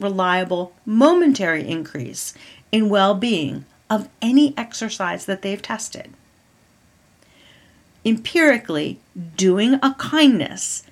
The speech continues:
has been found to produce the single most reliable momentary increase in well-being of any exercise they've taste-, tested. So hop to it.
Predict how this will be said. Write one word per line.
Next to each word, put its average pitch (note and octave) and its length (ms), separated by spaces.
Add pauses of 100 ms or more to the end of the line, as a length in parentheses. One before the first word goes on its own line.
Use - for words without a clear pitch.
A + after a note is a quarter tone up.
has F#3+ 180
been A3+ 220
found D3 560 (880)
to B3+ 100
produce F#3+ 380
the F#3 120
single D4+ 460
most C#4 340
reliable F3 800
momentary G#3+ 720
increase F#3 580
in F3+ 200
well-being E3 580 (300)
of F3+ 180 (140)
any B3+ 360
exercise F#3+ 640
they've E3 200
taste-, - 440 (120)
tested. - 500 (840)
So D4 200
hop D#4+ 400
to - 180
it. - 160